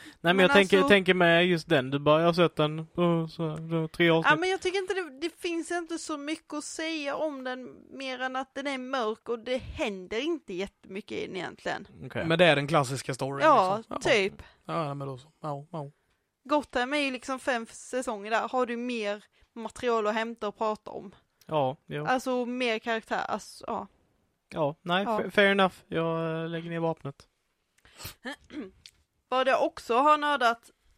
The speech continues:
Speaker 2: nyligen är The Undoing på H B O med Nicole Kidman, eh,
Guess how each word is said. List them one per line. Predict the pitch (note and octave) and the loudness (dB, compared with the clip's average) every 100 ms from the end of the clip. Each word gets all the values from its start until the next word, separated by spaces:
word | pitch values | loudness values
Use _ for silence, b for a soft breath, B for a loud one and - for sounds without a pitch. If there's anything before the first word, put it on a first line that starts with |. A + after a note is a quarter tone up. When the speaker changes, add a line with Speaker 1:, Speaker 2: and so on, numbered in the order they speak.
| _ - | _ -16
Speaker 2:
nyligen | A3 B3 D4 C#4 G3 F#3 F#3+ A#3 - | -10 -6 -6 -4 -4 -2 -2 -4 -12
är | - G#3 G3+ F#3 - F#3+ | -4 0 0 -2 -10 -10
The | G3+ F#3+ | -6 -4
Undoing | - G#3 A3+ C#4 A3+ A3+ A#3+ | -4 -4 -4 -4 -2 -4 -6
på | A3+ | -8
H | F#3+ G3 - | -6 -6 -6
B | A3+ | -4
O | G3+ | -4
med | F#3+ G#3 G3 | -4 -8 -8
Nicole | F#3+ F#3+ G3 G3 | -10 -12 -10 -10
Kidman, | G3 G#3 F#3+ F3+ | -8 -8 -8 -10
eh, | - | -10